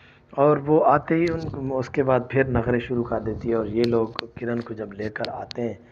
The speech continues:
तो नमीन बहुत खुश होकर बच्चों को उठाती है, लेकिन उसकी भाभी उसे फ़ौरन से डांटना शुरू कर देती है। अपने कमरे में जाते हैं और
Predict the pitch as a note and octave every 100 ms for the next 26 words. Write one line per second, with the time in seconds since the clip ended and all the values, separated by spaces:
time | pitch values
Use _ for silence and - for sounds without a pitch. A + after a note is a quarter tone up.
0 | - _ _ - B2 B2 D#3 C3+ C3+ C3
1 | - D#3 - B2+ A#2+ A#2+ A#2+ A2+ A2+ C3+
2 | B2+ B2 A2+ G#2 G#2+ A2 B2 A#2 A#2 A2+
3 | A2+ G#2+ A#2 G#2+ A2 A2 A2+ G2+ A2+ -
4 | A2+ A#2 A2+ G#2+ G2+ G#2 G2 G2+ G2 -
5 | G#2 G#2 F#2+ - - G2 F#2+ F#2 - -
6 | - - _ - B2+ C#3+ C3+ C3+ C#3+ C#3+
7 | C3+ B2 B2 C3 B2+ A#2 A2+ A2 A2 A2+
8 | A2+ A2